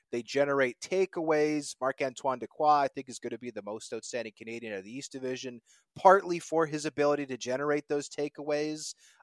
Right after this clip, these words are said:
Uh, the kicking game is a little bit of a concern, but that's really the only spot you can point to and say, "Look, that is not consistent about this team." Cody Fajardo's numbers were anything but spectacular, but again, he was consistent. He made few mistakes.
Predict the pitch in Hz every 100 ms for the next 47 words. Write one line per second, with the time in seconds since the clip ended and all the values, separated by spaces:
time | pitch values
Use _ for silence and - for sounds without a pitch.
0 | - 120 127 - 226 214 202 208 208 170
1 | 165 180 185 185 185 170 - 170 165 151
2 | 156 - 160 175 175 156 147 156 165 147
3 | - - 156 - 151 131 120 123 156 160
4 | - 120 107 107 127 123 165 147 - _
5 | _ _ 120 160 208 190 156 156 156 160
6 | - 135 - 151 - 117 101 - _ _
7 | _ 147 131 147 143 139 131 - 120 104
8 | 165 180 - 156 151 156 139 147 147 147
9 | - 123 127 147 - 139 117 143 - 156
10 | - 147 143 - 147 143 139 139 139 170
11 | 101 - _ 143 151 139 - - 120 -
12 | 147 123 - 98 - 123 123 - 143 160
13 | 165 - 185 185 180 -